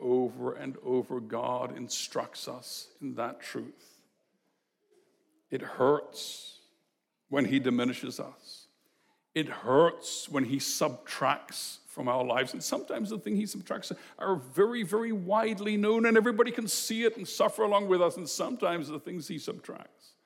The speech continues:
are pains that only we know and carry. But he's always doing the same thing, brother and sister.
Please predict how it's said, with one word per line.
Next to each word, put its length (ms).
are 120
pains 500
that 200
only 360
we 260
know 300
and 200
carry. 400
But 80
he's 160
always 520
doing 680
the 100
same 440
thing, 560
brother 200
and 120
sister. 420